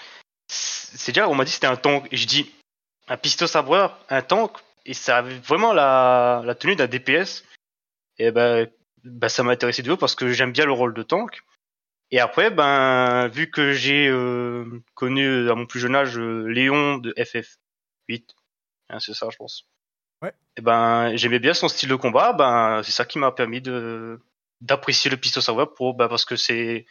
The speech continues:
Speaker 1: je peux enfin jouer ce, ben, cette arme, en fait. <laughs> Il n'y a pas d'autre jeu qui permettait de faire ça, je pense. Et du coup, j'ai continué, euh, ben, jusqu'à actuellement. Et j'ai connu dans toutes les couleurs le pisto sabreur, comme les gens qui le détestaient et les gens qui l'aimaient bien.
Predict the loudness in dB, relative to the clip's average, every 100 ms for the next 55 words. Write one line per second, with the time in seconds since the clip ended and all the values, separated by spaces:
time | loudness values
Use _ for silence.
0 | _ -20 -20 _ -10 -6 0 0 2 2
1 | 2 2 2 2 2 2 2 0 -2 -6
2 | -8 -12 -14 -16 -18 _ _ _ _ _
3 | _ _ 0 0 -2 -2 0 0 -2 -4
4 | -4 -2 -6 -12 _ _ _ _ _ -4
5 | -2 -2 -4 -10 -6 -6 -6 -10 -10 -10
6 | -12 -12 -14 -16 _ _ _ _ _ _
7 | _ _ _ _ _ _ _ _ -12 -8
8 | -4 -2 -2 -4 -4 -2 2 2 2 -2
9 | -6 -8 -4 -2 -2 -2 0 0 0 -4
10 | -4 -4 -6 -4 -2 0 2 2 2 0
11 | 0 -2 0 2 4 2 2 0 0 0
12 | 2 2 4 2 2 2 2 2 0 0
13 | -2 0 0 0 -2 -6 -4 -4 -2 -4